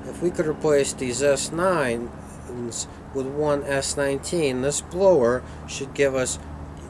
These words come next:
the same amount of airflow, but at probably twenty-five or thirty decibels less noise. And at that power level, this blower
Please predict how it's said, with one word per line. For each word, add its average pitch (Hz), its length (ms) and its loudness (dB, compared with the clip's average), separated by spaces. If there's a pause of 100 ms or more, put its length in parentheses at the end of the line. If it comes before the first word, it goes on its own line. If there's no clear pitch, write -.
the 127 60 -6
same 156 280 0
amount 139 300 2
of - 220 -4
airflow, 123 720 2
but 131 300 4
at 127 260 0 (440)
probably 123 640 0 (100)
twenty-five 127 720 0
or 113 80 -2
thirty 120 320 -2
decibels 120 720 -2
less 104 320 -4
noise. 160 480 0 (400)
And 131 100 -6
at 131 140 -6
that 208 400 0
power 156 400 2
level, 110 500 0 (260)
this 139 180 -4
blower 147 600 4